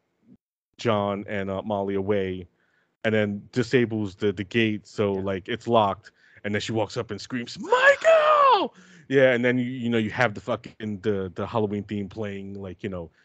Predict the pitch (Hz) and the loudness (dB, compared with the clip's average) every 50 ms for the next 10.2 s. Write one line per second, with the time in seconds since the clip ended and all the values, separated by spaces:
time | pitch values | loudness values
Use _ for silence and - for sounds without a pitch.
0 | _ _ - - 107 98 - - 120 110 104 101 101 - 127 - - 120 113 113 | _ _ -8 -6 -6 -6 -4 -2 -2 0 0 -2 -2 -4 -6 -4 -2 -2 -2 -2
1 | - 120 - - - 117 110 104 - - 117 110 107 98 - 117 110 110 110 107 | -4 -8 -8 -4 0 0 0 0 -2 -4 -4 -4 -4 -4 -4 -4 -4 -2 -4 -4
2 | 107 107 110 107 110 - - 113 107 120 - 117 123 139 139 - - 151 123 107 | -4 -4 -4 -4 -4 -4 -4 -4 -4 -4 -4 0 2 2 2 2 0 -2 -4 -4
3 | 107 - 107 104 95 - 104 95 90 - _ _ _ _ _ _ _ - - - | -4 -4 -4 -4 -4 -6 -8 -10 -10 -12 _ _ _ _ _ _ _ 2 4 8
4 | 202 208 196 185 180 185 190 170 - 180 175 160 139 - 147 151 160 170 170 160 | 8 8 10 10 10 10 10 8 8 6 6 6 4 2 2 2 2 2 0 0
5 | 143 147 143 131 123 120 123 - - 139 131 - 143 135 127 110 113 107 117 120 | 0 2 2 4 2 2 -2 0 2 2 2 2 0 -2 -2 -2 0 0 2 0
6 | 113 107 127 123 123 123 127 123 123 _ _ _ _ _ - 127 127 127 123 127 | 0 0 -2 -2 -2 -2 -4 -4 -8 _ _ _ _ _ 0 2 4 2 2 2
7 | 123 120 117 113 113 110 110 117 127 127 127 110 110 107 104 - 110 107 101 98 | 0 0 0 0 2 2 2 2 0 -2 -2 0 2 2 2 2 0 2 2 2
8 | 98 95 92 90 - _ _ _ _ _ _ _ _ _ _ _ - 107 107 104 | 2 2 0 -2 -4 _ _ _ _ _ _ _ _ _ _ _ 2 4 4 4
9 | 104 - - - - _ _ _ _ _ _ _ _ - 127 120 120 - 104 107 | 2 0 -8 -18 -18 _ _ _ _ _ _ _ _ -18 -16 -12 -10 -4 0 2
10 | 113 117 120 | 2 2 0